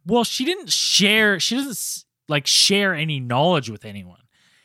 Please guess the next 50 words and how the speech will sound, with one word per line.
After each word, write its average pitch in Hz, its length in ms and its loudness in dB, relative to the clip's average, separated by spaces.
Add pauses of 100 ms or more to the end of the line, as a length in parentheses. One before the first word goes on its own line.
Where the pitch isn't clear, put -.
(140)
And 185 120 2
then 269 100 4
I 320 40 4
was 302 120 0
starting 233 220 -2
to 185 40 0
think 208 280 -4
that, 175 240 2
like, 156 260 0
you 165 80 -4
know, 160 180 0
like, 151 260 -4
later 185 260 0
on 175 160 2
in 165 80 -4
subsequent 147 500 -6
interviews 196 580 -2
and 170 80 -4
stuff, 160 280 -2
she 196 240 -4
really 170 240 -2
says 151 340 -6
that, 135 140 -2
like, 123 320 -8 (400)
that, 135 300 -2
you 139 80 -8
know, 131 100 -2
we're 135 240 0
all 143 220 4
one, 135 340 2
we're 127 100 0
all 131 140 2
connected. 123 600 -10 (320)
And 147 80 0
I 170 60 4
wonder 190 240 2
if 196 80 0
it's 202 160 -2
some 170 220 -2
sort 170 180 0
of, 147 80 0
like, 147 220 0
Hundred 147 400 -2
Monkeys 143 500 -2
kind 175 180 0
of 165 60 2
thing 175 220 -2
where 156 120 2
it's 143 140 -4
like 139 160 0